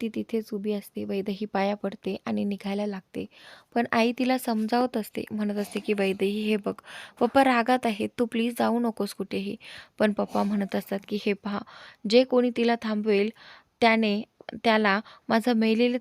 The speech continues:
तोंड दिसेल." तर आता वैदेही जी आहे ती रडत रडतच घराच्या बाहेर पडते आणि इकडे तिची बहीण आणि तिची आई दोघीही तिच्यासाठी रडत असतात. इकडे तेजा मात्र आता त्या घराकडे निघालेलाच असतो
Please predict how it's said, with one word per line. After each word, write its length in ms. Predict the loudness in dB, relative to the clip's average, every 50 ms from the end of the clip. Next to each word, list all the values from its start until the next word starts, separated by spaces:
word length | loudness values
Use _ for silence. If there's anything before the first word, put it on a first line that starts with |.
| 0
तोंड 260 | 2 2 4 2 2 0
दिसेल." 320 | -4 -6 -4 -4 -6 -6 -6 _ _ -20 -20 _ _ _ -2
तर 120 | 0 0
आता 240 | 0 0 0 -2 -4
वैदेही 480 | -2 0 0 0 0 -2 0 0 0 -2
जी 140 | 0 -2 -4
आहे 260 | -4 -4 -4 -4 -6
ती 160 | -2 2 2 2
रडत 320 | 2 2 -2 -4 -4 -6
रडतच 460 | -4 -2 -4 -2 0 -2 -2 -2 0
घराच्या 420 | 0 0 0 0 -2 -4 -6 -8 -6
बाहेर 340 | -4 -4 -4 -4 -4 -6 -4
पडते 400 | -4 -4 -4 -4 -4 -6 -6 -6 -8 _ -20 -20 -20 -18 -20 -20 -20 _ -2
आणि 220 | 0 2 2 2 0 -4
इकडे 380 | -6 -6 -2 0 0 0 0 -2 -6 -14 -20 -18 _ -4
तिची 220 | -4 -2 0 -2 0
बहीण 360 | 2 0 -2 0 -4 -4 -6 -4 -4
आणि 160 | -4 -2 -2 -2
तिची 260 | -2 -4 -4 -2 -2 -2
आई 240 | 0 0 -2 -2 -4 -8 -14 -20 -20 _ _ 4
दोघीही 460 | 6 6 6 6 2 0 0 0 -2 -2
तिच्यासाठी 540 | -2 -4 -2 -2 -4 -2 -4 -4 -2 -2 -2
रडत 320 | 0 0 -2 -4 -4 -6 -10
असतात. 300 | -12 -10 -10 -10 -10 -10 -12 _ _ -20 -20 -20 -20 _ _ -2
इकडे 240 | -2 2 4 2 4 4
तेजा 280 | 2 2 4 2 2 0
मात्र 440 | 2 0 -2 -2 -2 -2 -2 -2 -2 -4 -8 -16 -20 -20 _ _ _ _ -6 -4
आता 200 | -2 -2 -2 -2 0
त्या 160 | 0 0 0 0
घराकडे 420 | -2 -2 -4 -4 -4 -2 0 0 2
निघालेलाच 680 | 0 0 0 0 0 0 2 0 0 0 -2 -4 -4 -6
असतो 340 | -6 -6 -6 -6 -6 -6